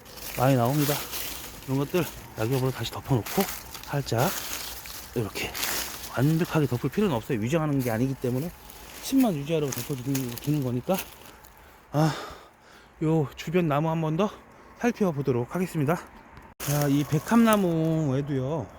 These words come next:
어, 느타리 버섯이 작년까지는 그래도 조금 달렸었어요. 근데 올해는 느타리 버섯이 아예 보이질 않아요.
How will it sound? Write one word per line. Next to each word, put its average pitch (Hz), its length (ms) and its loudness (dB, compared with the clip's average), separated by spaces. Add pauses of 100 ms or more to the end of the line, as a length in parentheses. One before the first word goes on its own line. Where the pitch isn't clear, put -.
(880)
어, 131 480 2
느타리 220 300 4
버섯이 151 600 2
작년까지는 139 640 2
그래도 127 220 2
조금 - 220 -4
달렸었어요. 127 760 2 (480)
근데 160 140 2
올해는 185 520 4 (760)
느타리 214 280 0
버섯이 147 400 -2
아예 131 140 2
보이질 147 360 0
않아요. 131 380 -2